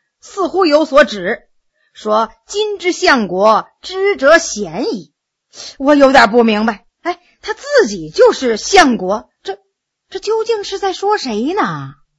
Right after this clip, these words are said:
国泰啊，读书不多，他不知道春秋楚国宰相孙叔敖临终封土地的掌故，但是他听去见和珅回来的家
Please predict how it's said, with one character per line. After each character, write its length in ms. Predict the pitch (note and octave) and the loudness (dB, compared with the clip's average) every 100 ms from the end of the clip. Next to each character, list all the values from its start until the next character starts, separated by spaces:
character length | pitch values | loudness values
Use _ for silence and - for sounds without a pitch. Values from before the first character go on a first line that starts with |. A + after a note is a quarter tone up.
| _ _ _ _ _ _ _ _ _ _ _ _ _ _ | _ _ _ _ _ _ _ _ _ _ _ _ _ _
国 260 | - G#3+ D#4+ | -6 2 2
泰 340 | - A4+ D#4 | 4 2 4
啊， 220 | E3+ - _ _ _ _ _ | 2 -6 _ _ _ _ _
读 180 | B3+ E4+ | -4 -2
书 180 | F4+ E4+ | -2 -4
不 100 | D4+ | 0
多， 260 | D#4 F4 - _ _ _ _ _ _ | 2 0 -2 _ _ _ _ _ _
他 160 | - G#4 | -4 -2
不 240 | C5 A#4+ | 2 2
知 140 | B3 D4+ | 2 2
道 220 | D4+ C4+ | 4 4
春 240 | - F#4 | 0 -2
秋 180 | E4+ E4+ | 0 -2
楚 300 | C4 G#3+ G3 | -2 -6 -2
国 180 | G3+ D#4+ | 4 4
宰 280 | B3+ D3 E3+ | 2 -4 -2
相 320 | D4 G#3+ - _ | 0 0 -2 _
孙 320 | - F4 E4+ | -6 -4 -2
叔 100 | D4+ | 0
敖 260 | D#4+ A3 C4+ | 4 4 4
临 280 | A#3+ D4+ E4 | 2 -2 -2
终 180 | F4 | -4
封 220 | F4+ G4+ G4+ | -2 -6 -6
土 220 | F3+ F3+ | -10 -6
地 180 | E4+ A3+ | -4 -4
的 80 | |
掌 240 | G#3 D3 D#3+ | -4 -6 -6
故， 240 | G#3+ - _ _ _ _ _ _ _ | -8 -10 _ _ _ _ _ _ _
但 160 | F4+ D4+ | 0 2
是 280 | A#3+ F#3+ D3+ _ _ _ _ _ _ _ _ - - | 0 -4 -6 _ _ _ _ _ _ _ _ -20 -12
他 160 | F#4 | -10
听 240 | F#4+ - G#4+ A4 A4 | -8 -4 -2 -2 -4
去 200 | - G4 | -2 -2
见 280 | - G#4 C#4+ | 0 2 2
和 300 | - C#4 G4 | 0 -2 0
珅 240 | G4+ G4+ G4+ | 2 0 0
回 180 | A#3 | -2
来 120 | E4+ C4+ | -2 -2
的 100 | B3 | -6
家 240 | - | -4